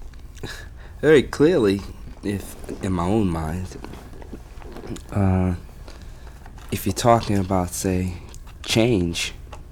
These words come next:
say, in the country, then you're talking about people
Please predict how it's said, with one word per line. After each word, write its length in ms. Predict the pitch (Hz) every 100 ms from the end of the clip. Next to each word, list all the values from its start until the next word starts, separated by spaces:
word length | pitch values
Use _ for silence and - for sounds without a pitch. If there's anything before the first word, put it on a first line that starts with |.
| - - - -
say, 320 | - 90 90
in 80 | 90
the 60 | 90
country, 600 | - 101 95 92 90 - - - - - - -
then 240 | - 95 85
you're 100 | 87
talking 400 | 95 92 92 87
about 240 | 85 85
people 400 | - 101 - 98